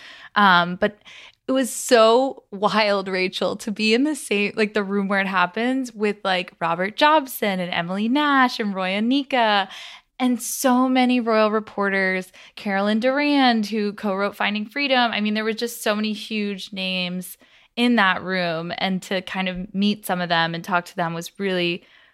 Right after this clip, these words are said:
really incredible. Um, they were all so busy. They felt,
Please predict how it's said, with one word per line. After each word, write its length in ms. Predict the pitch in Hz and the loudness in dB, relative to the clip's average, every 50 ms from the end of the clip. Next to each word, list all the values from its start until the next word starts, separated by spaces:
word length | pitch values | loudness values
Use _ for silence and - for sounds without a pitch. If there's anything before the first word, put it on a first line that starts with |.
| _ _ _ - | _ _ _ -2
really 220 | 349 359 311 247 208 | 2 4 4 4 4
incredible. 640 | 190 190 185 170 170 165 175 175 175 175 - - - | 2 0 -2 -2 -2 0 2 2 2 2 2 0 2
Um, 300 | 185 180 175 170 160 175 | 2 4 4 2 2 2
they 100 | 202 202 | 2 4
were 100 | 196 - 196 | 4 4 2
all 100 | 208 214 | 2 0
so 160 | - - 175 | -2 -4 -6
busy. 460 | - - 160 165 - - 139 - - | -4 -4 -6 -6 -8 -10 -10 -8 -6
They 160 | - 202 202 | -2 -2 -2
felt, 400 | 202 - 202 190 - - - - | 0 0 0 0 -2 -4 -10 -10